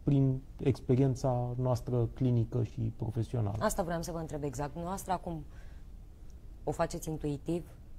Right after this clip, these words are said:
Speaker 2: Uh,
Speaker 1: Mă
Speaker 2: vă
Speaker 1: rog,
Speaker 2: ajută
Speaker 1: eu
Speaker 2: anii de
Speaker 1: personal,
Speaker 2: experiență sau ați fost autodidact
Speaker 1: pe
Speaker 2: și în zona
Speaker 1: lângă
Speaker 2: asta a
Speaker 1: anii de
Speaker 2: comunicării?
Speaker 1: experiență, am fost și la un curs de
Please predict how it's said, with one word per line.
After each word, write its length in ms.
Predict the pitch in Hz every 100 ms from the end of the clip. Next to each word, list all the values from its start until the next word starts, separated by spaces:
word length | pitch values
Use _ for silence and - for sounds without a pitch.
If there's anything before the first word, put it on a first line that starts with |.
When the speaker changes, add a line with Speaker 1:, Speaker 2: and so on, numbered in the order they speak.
| - - - - - -
Speaker 2:
Uh, 80 | 147
Speaker 1:
Mă 300 | 147 165 165 151
Speaker 2:
vă 220 | - 165 175
Speaker 1:
rog, 20 |
Speaker 2:
ajută 260 | 151 110
Speaker 1:
eu 80 | 110
Speaker 2:
anii 200 | 131 123
de 100 | 156
Speaker 1:
personal, 320 | 127 117 139
Speaker 2:
experiență 380 | 139 147 139 143
sau 280 | 151 180 180
ați 160 | 165 -
fost 220 | 175 -
autodidact 600 | 170 165 160 156 135 160
Speaker 1:
pe 160 | 123
Speaker 2:
și 60 | 127
în 140 | 139
zona 160 | 131 120
Speaker 1:
lângă 60 | 113
Speaker 2:
asta 140 | 117
a 80 | 120
Speaker 1:
anii 120 | 117
de 60 | 113
Speaker 2:
comunicării? 100 | 117
Speaker 1:
experiență, 600 | 113 - 123 139 127 139
am 80 | 135
fost 200 | 139 120
și 80 |
la 60 | 143
un 160 | 139 139
curs 300 | 147 120 -
de 300 | 107 101